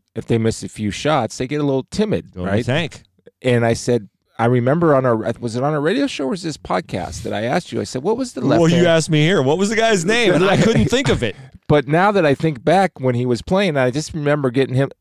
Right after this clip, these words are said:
Speaker 1: get him getting
Speaker 2: Yeah.
Speaker 1: the ball along the baseline. And that ball got in his hands, it was going
Speaker 2: Let's
Speaker 1: up,
Speaker 2: put it this
Speaker 1: man.
Speaker 2: way. The basketball could have been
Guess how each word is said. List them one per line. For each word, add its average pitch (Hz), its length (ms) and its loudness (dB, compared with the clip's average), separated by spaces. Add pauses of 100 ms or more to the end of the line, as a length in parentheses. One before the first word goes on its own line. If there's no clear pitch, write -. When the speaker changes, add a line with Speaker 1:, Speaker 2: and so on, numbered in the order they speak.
Speaker 1:
get 120 140 -6
him 165 180 2
getting 156 240 0
Speaker 2:
Yeah. 135 40 -2
Speaker 1:
the 120 60 -6
ball 127 260 4
along 120 280 0
the 104 60 -4
baseline. 101 680 -4 (680)
And 113 180 -2
that 165 220 2
ball 170 180 2
got 156 220 0
in 147 60 -2
his 143 120 0
hands, 147 380 -2
it - 140 -8
was 139 180 0
going 131 340 2
Speaker 2:
Let's 135 100 4
Speaker 1:
up, 117 60 2
Speaker 2:
put 90 80 -2
it - 40 -6
this 110 180 2
Speaker 1:
man. 110 80 2
Speaker 2:
way. 85 280 -6
The - 120 -2
basketball 190 760 0
could 170 220 -2
have 113 160 -4
been 131 400 -4